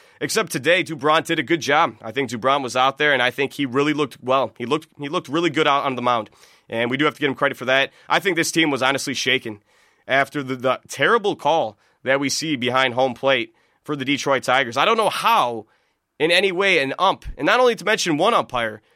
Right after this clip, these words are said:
but the third base umpire as well, mitching-, missing a ball being tipped directly into Gerald Laird's glove. I don't see how you can botch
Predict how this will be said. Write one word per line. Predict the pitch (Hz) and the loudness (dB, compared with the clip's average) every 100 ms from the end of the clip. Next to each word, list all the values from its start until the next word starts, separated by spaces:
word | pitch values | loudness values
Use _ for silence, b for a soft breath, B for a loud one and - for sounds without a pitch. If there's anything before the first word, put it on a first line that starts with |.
| _ | _
but | 147 | -4
the | 143 | -2
third | - 220 | 0 0
base | 139 190 214 | 2 0 0
umpire | 143 117 135 135 | -2 2 2 2
as | 120 | 0
well, | 120 175 147 b b | 0 2 0 b b
mitching-, | 120 160 214 220 196 - | -2 0 0 -2 -6 -2
missing | 147 - 214 | 0 0 0
a | 147 | -2
ball | 107 175 240 156 | 0 2 2 0
being | 160 165 | -2 -2
tipped | - 214 202 | -2 -6 -6
directly | 143 127 175 247 131 120 120 _ _ _ _ _ | -6 0 0 0 -4 -8 -10 _ _ _ _ _
into | 202 226 233 | -2 0 -2
Gerald | 139 147 180 | 0 2 2
Laird's | 156 139 156 | 2 0 -2
glove. | 165 247 - - _ _ _ _ _ _ _ _ _ | -4 -4 -6 -10 _ _ _ _ _ _ _ _ _
I | - 185 | -2 0
don't | 208 247 | 4 2
see | 247 247 | 2 0
how | 233 | 2
you | 247 233 | 0 -2
can | 240 160 | -4 0
botch | 151 233 - - - | 0 0 -4 -10 -12